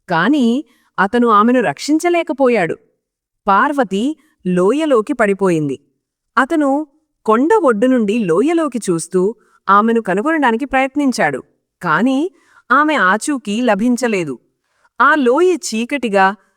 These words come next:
దట్టమైన అడవితో నిండి ఉంది. అతను గ్రామానికి తిరిగి వచ్చి గ్రామస్తులను సహాయం కోసం అడిగాడు. కొందరు గ్రామస్తులు అతనితో కలిసి లోయలోకి వెళ్లి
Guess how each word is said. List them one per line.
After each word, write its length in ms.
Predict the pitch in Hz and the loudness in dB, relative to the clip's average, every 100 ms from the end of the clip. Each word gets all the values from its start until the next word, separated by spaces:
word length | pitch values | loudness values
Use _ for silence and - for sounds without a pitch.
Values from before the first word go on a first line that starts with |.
| - | -16
దట్టమైన 720 | 160 175 170 - 320 349 349 | -2 0 0 0 0 2 0
అడవితో 500 | 311 302 214 202 233 | 0 0 -2 -2 0
నిండి 280 | 240 202 220 | 2 2 2
ఉంది. 340 | 220 180 139 - _ _ _ - | 0 -2 -4 -12 _ _ _ -6
అతను 260 | 196 214 214 | -2 0 -2
గ్రామానికి 580 | 170 151 190 294 381 | 0 2 2 2 -2
తిరిగి 320 | 320 202 180 190 | -2 -4 0 -2
వచ్చి 500 | 180 - 330 381 - _ _ - | -2 -4 -4 -4 -6 _ _ -6
గ్రామస్తులను 760 | 170 170 226 359 - 254 214 254 | 0 2 2 0 -2 -4 -2 -2
సహాయం 520 | 220 190 226 302 302 | -4 0 2 2 -2
కోసం 340 | 202 180 254 | -2 -2 0
అడిగాడు. 420 | 254 202 180 151 - _ _ _ _ | 0 0 0 -2 -8 _ _ _ _
కొందరు 300 | 220 214 208 | -2 0 0
గ్రామస్తులు 840 | 185 156 185 240 370 - 254 214 294 _ _ _ | 0 0 0 0 -2 -4 -2 -2 -4 _ _ _
అతనితో 460 | 160 170 302 359 370 | -2 0 -2 0 -2
కలిసి 720 | 214 165 160 262 359 440 _ 175 | 0 -2 -2 -4 -4 -6 _ -6
లోయలోకి 640 | 170 175 269 349 349 339 | -2 0 0 0 0 -2
వెళ్లి 500 | 214 160 165 285 381 | -4 -2 -2 -2 -4